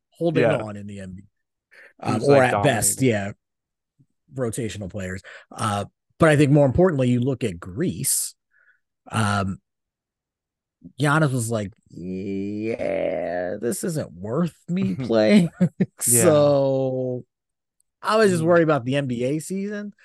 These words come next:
Speaker 1: You have all of these international players kinda showing really what's important to them.
Speaker 2: Yeah.
Speaker 1: That should probably tell you something about the, the international level of competition.
Speaker 2: Yeah, and I don't know, if you're Giannis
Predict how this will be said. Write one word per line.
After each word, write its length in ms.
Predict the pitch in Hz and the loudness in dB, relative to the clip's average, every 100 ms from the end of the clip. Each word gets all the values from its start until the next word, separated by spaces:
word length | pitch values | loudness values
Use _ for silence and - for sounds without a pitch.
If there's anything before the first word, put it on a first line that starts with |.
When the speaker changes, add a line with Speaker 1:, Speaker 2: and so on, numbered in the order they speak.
| - - _ _ | -20 -20 _ _
Speaker 1:
You 160 | - 190 | -2 2
have 240 | 196 220 | 4 4
all 140 | 208 202 | 6 4
of 80 | 180 | 4
these 180 | 190 | 0
international 640 | 180 185 175 170 180 175 151 | 0 -2 -2 -4 -6 -8 -8
players 360 | - 139 127 | -4 -2 -2
kinda 260 | - 165 143 | -6 -8 -8
showing 500 | - - 165 156 135 | -6 -2 0 0 -2
really 580 | 127 131 135 117 104 98 _ _ - | -2 -2 0 0 -2 -6 _ _ -12
what's 400 | 92 113 104 - | -6 -6 -4 -6
important 480 | 92 120 123 92 | -8 -6 -6 -6
to 60 | 85 | -10
them. 480 | 85 101 117 165 185 _ _ _ _ _ - | -8 -8 -4 -4 -4 _ _ _ _ _ -8
Speaker 2:
Yeah. 260 | 113 101 - _ _ _ _ - | -6 -6 -12 _ _ _ _ -14
Speaker 1:
That 160 | 127 127 | -10 -8
should 240 | - 139 | -4 -4
probably 720 | 113 147 120 110 104 107 113 | -4 -4 -4 -2 -4 -2 -2
tell 300 | 104 117 101 | -2 -6 -4
you 380 | 98 92 87 87 | -4 -4 -6 -8
something 460 | 82 101 85 92 82 | -10 -10 -10 -10 -10
about 380 | 76 78 69 - | -12 -12 -14 -12
the, 320 | 85 76 62 | -12 -10 -12
the 180 | - 82 | -14 -14
international 680 | 82 82 80 76 - 90 76 | -12 -12 -10 -10 -10 -12 -10
level 400 | 78 71 76 69 | -10 -10 -10 -12
of 120 | 69 - | -14 -14
competition. 800 | - 60 58 - 53 - - _ _ | -16 -16 -18 -20 -20 -20 -20 _ _
Speaker 2:
Yeah, 480 | 156 175 165 160 160 - | -6 -2 0 0 -2 -6
and 240 | 175 170 - | -8 -8 -4
I 120 | 208 | -2
don't 140 | 175 | -2
know, 300 | 131 131 127 - | -2 -4 -4 -6
if 160 | 139 | -12
you're 160 | - 185 | -10 -8
Giannis 720 | 147 139 143 143 143 - | -4 -4 -4 -6 -10 -14